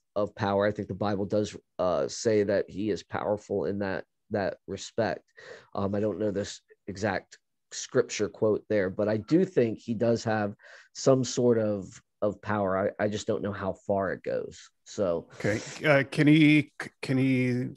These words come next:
Speaker 2: command storms? Can he, can he create a storm?
Speaker 1: I don't think so. I think
Speaker 2: Okay.
Speaker 1: Creative powers are not within his purview. I think whatever God allows him to do,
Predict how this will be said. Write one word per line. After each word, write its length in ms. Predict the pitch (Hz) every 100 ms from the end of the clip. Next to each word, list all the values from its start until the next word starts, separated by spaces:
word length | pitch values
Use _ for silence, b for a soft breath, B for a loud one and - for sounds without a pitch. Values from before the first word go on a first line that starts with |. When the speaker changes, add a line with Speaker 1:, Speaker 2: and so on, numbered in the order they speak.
| -
Speaker 2:
command 640 | - 120 127 131 127 120 104
storms? 640 | - - 117 104 78 101
Can 140 | - 110
he, 60 |
can 320 | - - - 117
he 60 |
create 260 | 104 120 113
a 40 |
storm? 400 | 107 - - - - _ _ 123 117 113
Speaker 1:
I 120 | 123
don't 180 | 120 -
think 220 | 104 -
so. 340 | - 85 95 -
I 100 | 104
think 200 | 104 107
Speaker 2:
Okay. 240 | 113 - - b b b -
Speaker 1:
Creative 460 | 135 120 113 98
powers 540 | - 104 98 92 92 -
are 180 | - 95
not 260 | 101 98 -
within 200 | 101 98
his 140 | 82 -
purview. 400 | 98 92 90 87
I 120 | 104
think 240 | - 90 - -
whatever 320 | 107 107 95
God 380 | 98 104 104 104
allows 540 | 90 101 107 123 135
him 160 | 170 160
to 120 | 175
do, 420 | 147 170 180 190